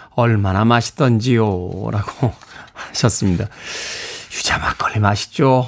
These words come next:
어, 저는 밤 막걸리, 옥수수 막걸리, 약간 이렇게 단맛이 있는 막걸리 좋아합니다. 평상시에는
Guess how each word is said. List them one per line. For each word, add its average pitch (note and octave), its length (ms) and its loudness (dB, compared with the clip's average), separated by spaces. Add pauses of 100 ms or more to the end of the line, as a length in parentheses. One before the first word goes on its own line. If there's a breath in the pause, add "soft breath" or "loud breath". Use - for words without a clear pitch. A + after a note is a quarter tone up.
(100)
어, - 180 -8
저는 C#3 320 -4
밤 A2+ 380 2
막걸리, E3+ 580 2
옥수수 B2+ 460 2
막걸리, C#3 320 2
약간 D#3 320 -2
이렇게 C3+ 120 -4
단맛이 D#3+ 760 2
있는 D#3 240 4
막걸리 A#2 360 0
좋아합니다. F#2+ 320 -6 (300 loud breath)
평상시에는 A3 800 2